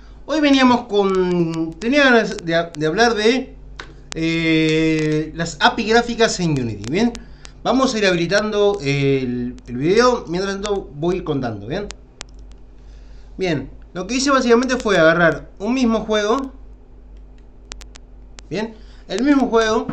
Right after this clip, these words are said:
básicamente que es, eh, hace un tiempo Unity sacó un juego que es una aventura gráfica, básicamente, en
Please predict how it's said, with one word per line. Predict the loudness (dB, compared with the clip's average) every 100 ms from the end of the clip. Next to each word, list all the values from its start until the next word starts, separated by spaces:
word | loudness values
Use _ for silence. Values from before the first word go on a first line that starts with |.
| -8 -4
básicamente | -4 0 0 0 0
que | 0
es, | -2 -6 -18 -20 -18 -14 -10
eh, | -4 0 2 4 4 2 0 0 0 -2 -8 -6
hace | -4 -2
un | 2
tiempo | 2 4 6 6 6 -2 -16 -20 -18 -18 -20 -20 -20 -20 -20 -20 -20 -20 -16
Unity | -2 0 0 -2
sacó | -4 0 2 2
un | 2 -2
juego | 0 2 2 0
que | -4
es | -2
una | -2
aventura | -2 -2 -2 0
gráfica, | 0 0 -2 -4
básicamente, | -2 -2 0 0 0 -2 -6 -18 -20 -18 -16 -16 -18 -20 -8
en | -4 0 0 0 -2 -4 -6